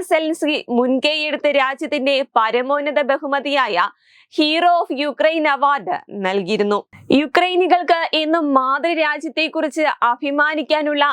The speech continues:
അവസരങ്ങൾ ഉണ്ടാക്കുന്ന ഈ സിർസ്കി പക്ഷേ ജന്മം കൊണ്ട് റഷ്യക്കാരനാണ്. ആയിരത്തി തൊള്ളായിരത്തി അറുപത്തിയഞ്ചിൽ റഷ്യയിലാണ് സിർസ്കിയുടെ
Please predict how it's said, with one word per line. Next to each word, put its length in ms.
അവസരങ്ങൾ 640
ഉണ്ടാക്കുന്ന 480
ഈ 20
സിർസ്കി 420
പക്ഷേ 260
ജന്മം 520
കൊണ്ട് 260
റഷ്യക്കാരനാണ്. 840
ആയിരത്തി 400
തൊള്ളായിരത്തി 440
അറുപത്തിയഞ്ചിൽ 600
റഷ്യയിലാണ് 680
സിർസ്കിയുടെ 580